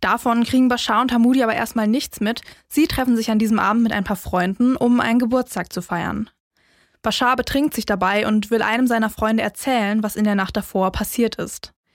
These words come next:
Hamoudi schafft es aber, das zu verhindern. Gegen einundzwanzig Uhr dreißig fahren sie dann alle zusammen zu Bashar nach Hause.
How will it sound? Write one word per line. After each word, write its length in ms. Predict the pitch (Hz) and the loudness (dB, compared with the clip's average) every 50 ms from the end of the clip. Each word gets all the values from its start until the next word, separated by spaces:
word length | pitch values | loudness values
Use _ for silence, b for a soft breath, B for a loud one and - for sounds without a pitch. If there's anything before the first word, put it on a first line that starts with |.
| _ _ _ _ _ _ _ _ _ _ | _ _ _ _ _ _ _ _ _ _
Hamoudi 360 | - 214 233 294 349 330 277 | 0 2 4 4 4 4 2
schafft 280 | - - 226 220 - - | 0 0 -2 -2 -2 -4
es 80 | 220 | -4
aber, 300 | - - 214 214 220 226 | 0 -2 0 0 0 0
das 160 | 214 202 - - | 0 -2 -6 -6
zu 100 | - 202 | -10 -4
verhindern. 580 | - 220 202 214 202 190 175 - - 101 - - _ _ _ _ _ _ _ _ _ _ _ _ _ | -4 -2 0 0 0 0 0 -2 -4 -6 -10 -14 _ _ _ _ _ _ _ _ _ _ _ _ _
Gegen 240 | - 226 220 214 - | 0 2 2 2 2
einundzwanzig 560 | - 196 208 226 233 226 - 240 233 - - | 0 0 0 0 0 0 2 0 0 0 0
Uhr 60 | 233 | -4
dreißig 580 | - - 196 202 220 240 - - 262 254 240 - | -2 0 0 0 0 -2 0 0 -2 -2 -2 -2
fahren 240 | - 233 233 240 240 | -2 0 2 2 2
sie 80 | 247 | 2
dann 120 | 226 220 - - | 0 0 0 -2
alle 180 | 233 247 262 | -2 -2 -2
zusammen 440 | - - 233 220 214 202 214 226 226 | -2 -4 -4 0 0 0 0 0 -2
zu 120 | - - | -4 -4
Bashar 380 | 208 214 202 - - 190 185 196 | -4 -2 -2 -2 -2 -2 -2 -2
nach 180 | 202 196 - - | -2 -4 -4 -4
Hause. 380 | 180 175 180 - - - 196 | -4 -4 -4 -6 -8 -12 -12